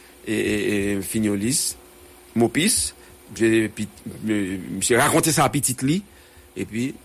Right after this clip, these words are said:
petit là, devenu député, nous rencontrer plusieurs fois, nous discuter, monsieur dit, Serge, mais ça, papa, me dit des,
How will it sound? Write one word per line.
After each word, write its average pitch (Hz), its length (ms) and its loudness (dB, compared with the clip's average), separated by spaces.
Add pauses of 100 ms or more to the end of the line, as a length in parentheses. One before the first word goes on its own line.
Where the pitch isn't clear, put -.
(100)
petit 117 260 -2
là, 113 100 2
devenu 104 200 -4
député, 117 560 -2 (300)
nous 123 140 6
rencontrer 113 400 0
plusieurs 104 280 -6
fois, 104 120 -4
nous 98 80 -6
discuter, 101 380 -4
monsieur 101 200 -4
dit, - 200 -6 (180)
Serge, 110 360 0 (140)
mais 113 120 -2
ça, 110 300 -4
papa, 98 360 -6
me - 100 -18
dit 110 80 -8
des, 95 220 -10